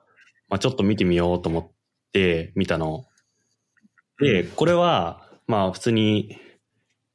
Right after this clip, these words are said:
Speaker 1: 成長の物語なのよ、結構。
Speaker 2: うんうん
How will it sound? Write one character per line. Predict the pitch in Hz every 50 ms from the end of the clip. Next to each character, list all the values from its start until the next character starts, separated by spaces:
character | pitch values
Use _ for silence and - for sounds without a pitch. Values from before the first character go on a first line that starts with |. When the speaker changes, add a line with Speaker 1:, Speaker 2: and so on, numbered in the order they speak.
| _ _ _ _ _ _ _ _ _ _ -
Speaker 1:
成 | - - 143 139
長 | 139 143 135
の | 135
物 | 127 127 127 127
語 | 120 120
な | - 90 82 78
の | 78 76 76
よ、 | 78
結 | - 92 - -
構。 | - 85 87 110 - _ _ _ _ _ _ _ _ _ _ _ _ _ _ _ _ _ _ _ _ _ _ _ _ _ _ _ _
Speaker 2:
う | - 147
ん |
う |
ん | 131